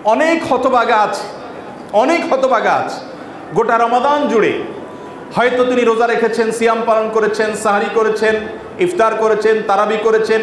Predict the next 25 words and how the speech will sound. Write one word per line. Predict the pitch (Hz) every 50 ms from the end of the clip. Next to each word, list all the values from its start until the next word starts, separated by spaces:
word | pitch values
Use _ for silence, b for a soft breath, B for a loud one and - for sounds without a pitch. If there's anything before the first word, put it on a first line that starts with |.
| 214 -
কোরআন | 214 220 214 214 214 214
তেলাওয়াত | 214 220 220 214 214 214 214 220 220
করেছেন, | 226 220 220 214 214 226 220 220 208 208
পড়ে | 208 220 220
শেষ | 214 - 226 208 208
করে | 208 226 220 220 208 214
খতম | 214 214 233 226 220 214
দিয়েছেন, | 196 220 220 214 214 220 220 214 214
অনেক | 233 269 311 320 -
ইবাদত | 247 208 202 190 196 196 -
করেছেন, | 196 175 180 175 175 170
মাশাআল্লাহ। | 165 165 156 147 - 170 147 127 120 110 98 - - - - - - - - - - - - 143
গোটা | 135 208 240 233 269 262 262
রমাদানে | 254 247 240 233 226 208 220 202 202 175 135 - - - - - - - - - -
একটিবারের | - 254 285 285 285 294 277 - 269 262 247 240 233 233 - 190
জন্য | - 214 208 196 175 160 143 120 - - - - - - - - - 151
মালিকের | 151 175 196 208 247 226 - 233 202 -
কাছে | - 175 165 - - 185 165 135 110 - - - - - - - -
নিজের | 156 175 180 180 202 185 165
গুনাহের | 151 180 208 247 226 226 220 - -
জন্য | 180 202 190 180 180 165 147 120 - - - - - - -
আল্লাহর | - 190 202 214 220 220 214
ভয়ে | 185 165 170 180 190 190 180 139 - - - - - - - - - - - -
সন্ত্রস্ত | - - 196 190 202 202 - 254 - - -
হয়ে | - - 170 185 185 175 135 -